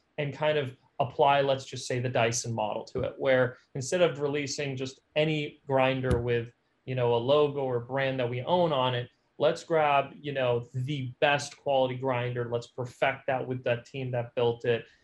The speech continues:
and then let's go ahead and see where and how we want to release it. But we're gonna make sure it's the best product for our customers and their experience."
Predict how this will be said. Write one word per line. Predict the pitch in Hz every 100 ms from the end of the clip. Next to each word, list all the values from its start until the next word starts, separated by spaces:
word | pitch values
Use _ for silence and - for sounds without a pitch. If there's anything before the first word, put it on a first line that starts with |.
| -
and | 123 135
then | 127 127
let's | 123 120
go | - 131
ahead | 123 120 113
and | 113
see | 120 131
where | 120 120 117 113 _ _ -
and | 127
how | 127 120
we |
want | 120 131 117
to |
release | 113 117 127 127 113
it. | 113
But | 127
we're | 135
gonna | 135 127
make | 123 123
sure | 135
it's | 127
the | -
best | 127 131 123 - -
product | 120 120 123 -
for | 131
our | 123 120
customers | - 123 123 - 127 123 147 - -
and | 131
their | 120
experience." | 117 120 - 123 113 117 151 -